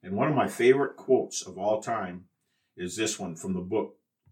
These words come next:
Heroes and Hero Worship by Thomas Carlyle. "Whoever excels in what we prize appears a hero in our eyes."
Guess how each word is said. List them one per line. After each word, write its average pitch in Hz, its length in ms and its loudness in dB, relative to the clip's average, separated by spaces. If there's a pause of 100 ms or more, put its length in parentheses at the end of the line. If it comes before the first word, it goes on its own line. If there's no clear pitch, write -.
(240)
Heroes 127 420 4
and 98 200 -4
Hero 120 280 0
Worship 85 380 -8
by 85 120 -14
Thomas 101 340 -8
Carlyle. 120 640 2 (680)
"Whoever 110 460 4
excels 92 880 0 (340)
in 95 200 -2
what 107 240 2
we 110 100 4
prize - 760 2 (420)
appears 104 400 -2
a 101 60 2
hero 101 420 -2 (240)
in 95 140 -8
our 90 240 -4
eyes." - 520 -6